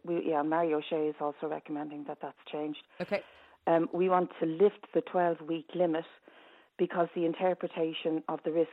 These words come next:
Speaker 1: to physical and mental health for women is leading to results that show that it's no different to under the previous legislation. And last year, for example, over a hundred women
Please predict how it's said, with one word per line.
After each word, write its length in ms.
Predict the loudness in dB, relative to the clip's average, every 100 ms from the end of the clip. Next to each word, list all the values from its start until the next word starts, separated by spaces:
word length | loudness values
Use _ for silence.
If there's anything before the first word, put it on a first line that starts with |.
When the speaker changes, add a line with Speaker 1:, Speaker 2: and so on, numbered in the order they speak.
| -4 -8
Speaker 1:
to 80 | -2
physical 380 | -2 -2 -2 -2
and 120 | 0
mental 280 | 0 0 -2
health 320 | 0 0 0 -6 -12
for 120 | -4
women 420 | 0 2 0 -4 -8 -18 -20 -8 -4
is 120 | 0
leading 380 | 2 2 2 -2
to 60 | -2
results 380 | -2 0 -2 -2 -6
that 100 | -6 -2
show 220 | 0 0
that 120 | -4
it's 160 | -4 0
no 160 | 0
different 440 | 0 -4 -4 -6 -6 -8 -6
to 100 | -2
under 240 | -2 -2
the 80 | -6
previous 440 | -2 -2 -2 -2 -4
legislation. 760 | -6 -6 -8 -4 -2 -2 -4 -6 -8 -20 -20 -20 -20 _ 2
And 340 | 2 2 0 -6 _ -20 -18 0
last 380 | 2 4 2 2
year, 140 | 2 2
for 100 | 0
example, 460 | -2 -6 -4 0
over 220 | 0 0 -4
a 60 |
hundred 400 | -2 -2 0 -2 -4 -10 -14 _ _ _ _
women 420 | 2 4 4 0